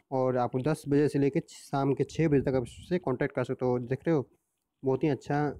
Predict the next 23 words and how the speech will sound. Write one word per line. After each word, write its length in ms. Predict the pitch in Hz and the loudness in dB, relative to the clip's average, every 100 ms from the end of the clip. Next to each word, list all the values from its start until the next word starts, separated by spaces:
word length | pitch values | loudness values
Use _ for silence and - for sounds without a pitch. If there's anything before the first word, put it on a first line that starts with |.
| 139 | -2
ऐप 200 | 127 123 | -2 0
है 160 | 151 180 - - | 0 0 -4 -2
जो 120 | 131 | -2
कि 100 | 123 | 0
अभी 200 | 131 165 | 0 2
आपको 300 | 143 120 175 208 - _ _ _ _ _ _ | 0 -2 -2 -4 -8 _ _ _ _ _ _
contact 340 | 139 120 156 135 | -4 -2 -2 0
भी, 120 | 131 | 0
आपको 440 | 151 135 135 131 120 | 0 2 2 2 0
कोई 220 | - 151 | 2 2
problem 280 | - 139 185 | 2 2 2
हो 60 | |
तो 100 | 175 | 2
इस 120 | 165 - | -2 0
number 200 | 131 151 | 0 0
पे 80 | |
आप 100 | 139 | -2
call 160 | - 123 | -2 -2
करके 220 | 127 165 226 _ _ - - - | 0 -2 -6 _ _ -20 -16 -4
पूछ 120 | 139 | -2
सकते 260 | - 117 123 | -2 -2 -2
हो 80 | 113 | -2
friend, 260 | 123 120 | -2 -4